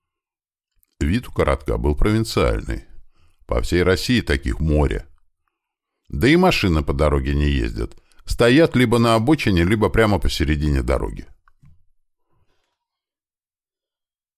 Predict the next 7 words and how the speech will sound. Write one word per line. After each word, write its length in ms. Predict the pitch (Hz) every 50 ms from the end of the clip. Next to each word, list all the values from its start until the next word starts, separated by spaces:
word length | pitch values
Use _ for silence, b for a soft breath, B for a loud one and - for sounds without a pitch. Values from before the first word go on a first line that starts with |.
| _ _ _ _ _ _ _ _ _
Я 460 | - 71 67 65 67 71 82 98 113 123
увидел 420 | 123 104 87 98 107 90 95 92
стоящий 560 | - - 90 82 85 85 80 76 - - 85
на 200 | 78 73 71 69
обочине 520 | 67 64 64 82 87 - - 147 151 151 139
чёрный 380 | - - 107 104 117 123 139
Ford 340 | - - - 104 101 113